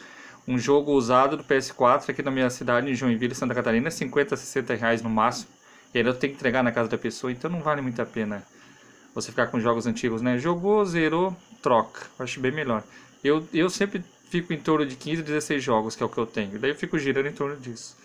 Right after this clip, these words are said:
Às vezes tô só com doze, às vezes quase com vinte, mas acabo ficando nessa média de quinze, dezesseis. Então os dois jogos que veio pra mim é o Ghost Recon Wildlands, ontem. Esse eu peguei mais por causa do meu sobrinho. Esse aqui foi uma troca, pode ver, tá lacradinho.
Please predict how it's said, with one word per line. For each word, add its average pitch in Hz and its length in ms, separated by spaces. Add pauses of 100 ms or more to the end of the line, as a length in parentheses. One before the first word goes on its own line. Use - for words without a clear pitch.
(320)
Às 123 140
vezes 135 140
tô 143 120
só - 140
com 135 180
doze, 127 460
às 117 60
vezes 123 160
quase 160 260
com 160 180
vinte, 117 360
mas 117 100
acabo 127 220
ficando 131 260
nessa 127 260
média 123 240
de 117 120
quinze, 123 320
dezesseis. 123 600 (520)
Então 170 100
os 151 80
dois 190 160
jogos 180 240
que - 80
veio 156 180
pra 147 160
mim 127 240
é 113 60
o 107 120
Ghost 123 300
Recon 143 360
Wildlands, 123 760
ontem. 123 300 (840)
Esse 165 160
eu 175 40
peguei 151 160
mais 147 200
por - 60
causa 131 120
do 131 80
meu 127 140
sobrinho. 123 420
Esse 156 140
aqui 147 100
foi 160 160
uma 170 140
troca, 175 340
pode 123 220
ver, 156 180
tá 123 80
lacradinho. 139 680